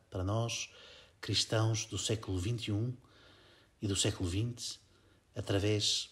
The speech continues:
do Papa Bento dezasseis. Ajuda-nos a seguir o teu exemplo, seguindo o seu exemplo de te seguir. Virgem Mãe, ajuda-nos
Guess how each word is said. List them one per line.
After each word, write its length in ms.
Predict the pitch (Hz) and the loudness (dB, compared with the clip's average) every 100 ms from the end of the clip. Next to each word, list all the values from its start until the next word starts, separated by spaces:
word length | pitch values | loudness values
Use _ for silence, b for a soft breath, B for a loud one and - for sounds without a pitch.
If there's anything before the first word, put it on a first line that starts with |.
| - | -10
do 100 | 104 | -6
Papa 240 | 113 110 | -2 0
Bento 180 | 92 90 | 0 0
dezasseis. 680 | - - 80 73 - - - - _ - | -2 -4 -4 -4 -2 -4 -4 -16 _ -2
Ajuda-nos 640 | 107 110 120 120 127 - - B B | 0 0 0 0 0 -4 -6 B B
a 40 | 104 | 0
seguir 480 | - - 113 110 - | 0 2 0 0 -4
o 80 | 127 | -8
teu 220 | - 202 | 2 4
exemplo, 520 | 165 117 113 110 107 B B B - | 4 2 0 -2 -6 B B B -4
seguindo 560 | - - 139 139 127 - | 0 4 6 6 4 -6
o 120 | - 113 | -6 -4
seu 280 | - 135 | 2 2
exemplo 560 | 123 107 110 101 107 98 - _ | 4 2 2 0 -4 -8 -12 _
de 80 | - | -6
te 100 | 107 | -4
seguir. 460 | - - 80 69 - - _ - b b b b b - | -2 -2 -2 -6 -10 -12 _ -20 b b b b b -12
Virgem 380 | 107 139 135 131 | 2 6 8 6
Mãe, 360 | 110 90 85 - - b b b b - - - - - - _ - - - | 4 2 0 -4 -20 b b b b -20 -20 -20 -20 -20 -20 _ -20 -20 -4
ajuda-nos 680 | 101 113 120 117 120 - | 0 2 2 0 -2 -4